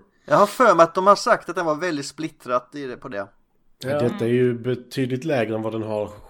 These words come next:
Speaker 2: generellt sett på I M D B, så.
Speaker 3: Ja, jag håller mig väl mer om, åt I M D B-ratingen.
Speaker 1: Jag ska
Speaker 2: Nej.
Speaker 1: göra en uppläsning här vad Ulf sa för tio år sedan, så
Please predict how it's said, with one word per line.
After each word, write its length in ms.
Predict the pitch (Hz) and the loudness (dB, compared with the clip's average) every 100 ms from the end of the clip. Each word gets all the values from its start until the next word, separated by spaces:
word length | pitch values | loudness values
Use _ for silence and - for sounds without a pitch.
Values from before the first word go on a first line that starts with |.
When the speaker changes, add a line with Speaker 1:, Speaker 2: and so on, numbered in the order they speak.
| - | -10
Speaker 2:
generellt 460 | 113 104 104 104 | -8 -6 -6 -8
sett 420 | - 113 98 - - | -8 -8 -8 -12 -14
på 440 | 104 98 95 95 _ _ - _ _ _ _ _ _ _ _ _ | -10 -10 -10 -14 _ _ -20 _ _ _ _ _ _ _ _ _
I 160 | - 110 | -12 -8
M 120 | 104 | -8
D 240 | 110 107 101 | -6 -6 -8
B, 140 | 98 | -10
så. 280 | 101 107 107 107 _ _ _ _ _ _ - | -12 -12 -12 -16 _ _ _ _ _ _ -20
Speaker 3:
Ja, 300 | 117 131 165 | -18 -16 -14
jag 80 | 156 | -12
håller 180 | 196 175 | -12 -10
mig 180 | 165 | -10
väl 120 | 160 170 | -10 -8
mer 160 | 170 | -6
om, 200 | 139 131 _ | -8 -10 _
åt 200 | 135 - _ _ - | -18 -18 _ _ -8
I 100 | 147 | -6
M 120 | 139 | -6
D 200 | 139 143 | -6 -8
B-ratingen. 1080 | 117 98 90 - _ - 120 110 - - - - - - - _ _ _ _ | -8 -10 -10 -18 _ -18 -14 -14 -16 -18 -16 -16 -16 -20 -20 _ _ _ _
Speaker 1:
Jag 120 | 147 | -20
ska 140 | - 139 | -10 -6
Speaker 2:
Nej. 520 | 131 123 123 127 127 | -4 0 2 2 2
Speaker 1:
göra 160 | 127 | 0
en 80 | 120 | -2
uppläsning 640 | 139 139 123 127 139 147 | -4 -6 -2 -2 -2 -4
här 180 | 127 117 | -4 -2
vad 140 | 117 117 | -2 -4
Ulf 240 | 123 107 | -6 -6
sa 200 | - 117 | -4 -4
för 80 | 104 | -4
tio 320 | - 117 110 | -12 -10 -8
år 240 | 107 98 98 | -8 -8 -10
sedan, 280 | - 110 | -8 -10
så 120 | 87 | -10